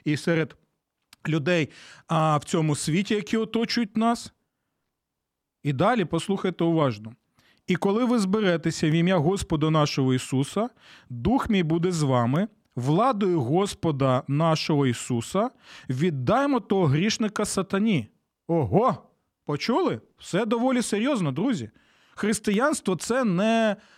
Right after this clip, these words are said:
знаєте, хочу — вірю, хочу — не вірю, прийшов, а, поставив свічку, пішов собі і свої справи далі роблю, що в мене просто своє життя і все. Ніби, знаєте, я прийду до Ісуса або до церкви, коли,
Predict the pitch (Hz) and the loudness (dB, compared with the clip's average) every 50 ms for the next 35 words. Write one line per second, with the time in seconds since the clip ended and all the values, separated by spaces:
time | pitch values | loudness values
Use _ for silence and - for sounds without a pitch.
0 | _ - 139 151 202 247 285 269 - - 156 - - 269 370 - - - 233 214 | _ -8 -4 -2 0 0 0 0 -2 -4 -4 -2 0 -2 -2 -2 0 -2 0 0
1 | 190 180 165 156 156 233 285 294 277 226 180 - - 247 269 - - 185 170 165 | 2 0 0 0 0 0 0 2 0 0 -2 -2 -2 -2 -2 -2 -2 -2 0 0
2 | 156 156 202 254 254 233 202 175 - 185 180 190 175 - - 240 254 254 214 - | 0 0 0 0 0 0 -2 -4 -4 -4 -4 -2 -2 -2 -2 -2 -2 -2 -4 -6
3 | - - - - - - - - _ 156 156 - 175 180 - - 233 240 233 202 | -8 -20 -20 -20 -20 -20 -20 -12 _ -6 -4 -2 -4 -6 -4 -2 -2 0 0 -2
4 | - - 208 233 233 - - - 185 170 156 175 185 160 - 226 233 247 226 - | -2 -2 -2 -2 -2 -4 -4 -4 -4 -4 -2 -2 -4 -2 0 -2 -2 -2 -2 -4
5 | 208 175 175 196 190 185 170 180 190 185 185 180 - - 185 190 190 202 202 190 | -4 -2 -2 -2 -2 -2 -2 -2 -2 -2 -2 -2 -2 -2 -2 0 0 0 0 0
6 | - - - 190 214 208 202 190 180 160 135 131 175 196 196 180 175 170 156 - | -2 -2 -2 0 0 2 2 0 -2 -2 -2 -2 0 0 0 0 0 -2 -4 -6
7 | - - - - 156 190 196 170 156 160 156 - - 165 165 190 226 220 202 - | -12 -12 -4 -2 0 0 2 2 0 0 -2 0 -2 0 0 2 2 0 0 0
8 | - 208 233 226 - - 208 190 - 196 196 202 196 180 156 190 180 - - 226 | -2 -2 -2 -2 -4 -6 -6 -4 -2 -2 0 0 0 0 -2 -4 -6 -4 0 2
9 | 240 220 202 - 170 160 160 - - 190 180 175 175 202 214 175 190 185 156 - | 2 2 0 0 -4 -4 -4 -4 -2 0 0 2 2 0 0 0 0 -2 -2 -4
10 | - - - - _ _ - 139 147 196 220 214 - - 165 156 185 190 185 170 | -12 -20 -20 -20 _ _ -6 -2 0 2 2 2 2 0 -2 0 2 2 0 0
11 | - 196 180 185 165 196 180 160 185 180 180 170 - - 220 226 - - 180 156 | 0 -2 -2 0 0 0 0 0 0 0 0 -2 -2 -2 -2 -2 -2 0 0 2
12 | 151 147 143 147 170 156 165 160 - 202 196 185 - 170 160 - - 156 151 175 | 2 0 0 -2 -2 -2 -4 -4 -2 -2 -2 -2 -2 -4 -6 -2 -2 -2 0 0
13 | 139 131 131 | 0 0 -2